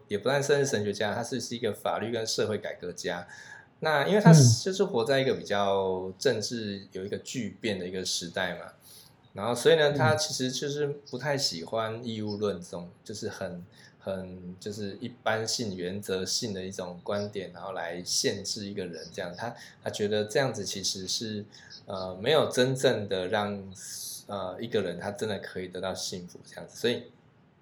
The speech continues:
Speaker 1: 他就提出了一些观点，然后他认为说一个人哈，一个人，呃，如果我们今天要判断哦，判断他的幸福，然后判断他是不是真的得到最大化这样，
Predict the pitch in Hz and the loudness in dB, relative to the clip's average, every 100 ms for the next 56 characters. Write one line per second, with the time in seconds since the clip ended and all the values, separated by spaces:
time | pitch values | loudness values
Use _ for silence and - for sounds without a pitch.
0 | _ - - - - - 170 208 - - | _ -20 -20 -20 -8 -2 6 6 4 -6
1 | 107 - 135 107 - 117 - 107 101 104 | -6 0 2 2 2 -2 -2 -4 -2 -4
2 | 104 - 87 90 113 113 117 113 92 95 | -6 -8 -6 -6 -6 -4 -4 -2 -4 -8
3 | - 95 98 - - - 170 - 110 87 | -6 -4 -4 -8 -20 -10 -4 2 2 2
4 | 80 80 82 - 90 80 - - - - | -6 -8 -14 -6 -6 -6 -12 -20 -20 -18
5 | - 92 92 135 143 98 92 113 110 104 | -10 -8 -4 0 2 2 -2 -2 -2 -2
6 | - - 107 90 92 92 82 - 107 98 | -4 -4 -4 -4 -2 -2 -4 -10 -8 -8
7 | 95 95 92 - - 95 87 95 78 65 | -6 -6 -4 -4 -4 -4 -10 -14 -16 -14
8 | 90 90 - 95 104 95 95 95 95 - | -14 -6 -4 -4 -6 -6 -8 -8 -8 -6
9 | 98 92 90 101 92 - 87 95 90 - | -8 -10 -10 -10 -10 -8 -8 -6 -6 -6
10 | 92 98 82 - 101 82 - 92 | -4 -4 -6 -6 -6 -6 -6 -6